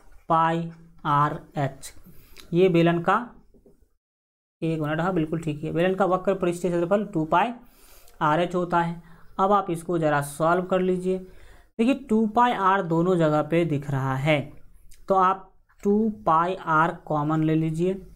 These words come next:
यहाँ पर अगर टू पाई आर कॉमन लेंगे तो ये टू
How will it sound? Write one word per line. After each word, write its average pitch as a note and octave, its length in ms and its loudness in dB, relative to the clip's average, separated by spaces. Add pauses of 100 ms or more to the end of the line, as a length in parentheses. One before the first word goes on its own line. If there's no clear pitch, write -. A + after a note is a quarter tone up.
(760)
यहाँ F3+ 340 2
पर A3+ 100 2
अगर A3 160 2
टू G#3+ 200 -2
पाई G#3 180 2
आर G3+ 120 2
कॉमन G3 320 0
लेंगे G3 300 0
तो G3+ 140 -2
ये F#3 340 4 (260)
टू F#3+ 200 0